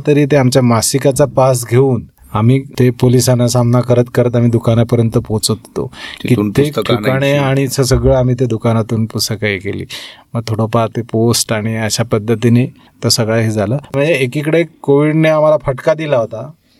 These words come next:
Speaker 1: पण त्यावेळी त्यांनी आम्हाला अशी एक संधी दिली होती की तुम्ही या पद्धतीची सर्व्हिस द्या, ज्याच्यातून तुम्ही आर्थिक सुटू शकता असं सगळं. तर ते कोविडच्या काळामध्ये ऑनलाइन ज्या आम्ही ऑर्डरिंग केलं आणि त्याचं आम्हाला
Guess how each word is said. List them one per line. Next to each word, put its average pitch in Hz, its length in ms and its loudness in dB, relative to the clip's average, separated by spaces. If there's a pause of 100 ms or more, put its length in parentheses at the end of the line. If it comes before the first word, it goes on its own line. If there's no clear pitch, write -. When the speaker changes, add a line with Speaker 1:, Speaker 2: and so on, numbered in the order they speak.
(120)
Speaker 1:
पण 131 120 -6
त्यावेळी 139 420 2
त्यांनी 135 440 0 (260)
आम्हाला 123 480 0 (260)
अशी 165 380 0
एक 165 120 -6
संधी 151 300 2
दिली 143 220 2
होती 135 180 0
की 139 100 -4
तुम्ही 143 360 2
या 135 140 2
पद्धतीची 143 640 -2
सर्व्हिस 156 480 0
द्या, 123 240 0 (520)
ज्याच्यातून 127 460 0
तुम्ही 131 240 2
आर्थिक 120 400 0 (260)
सुटू 147 320 2
शकता 95 420 -4
असं - 220 -6
सगळं. - 240 -12 (380)
तर 131 40 -2
ते 131 280 2 (300)
कोविडच्या 139 460 2
काळामध्ये 135 500 0
ऑनलाइन 160 640 0
ज्या 143 360 0
आम्ही 120 140 2
ऑर्डरिंग 117 540 4
केलं 95 340 -2 (300)
आणि 101 200 0
त्याचं 104 320 0
आम्हाला 113 240 2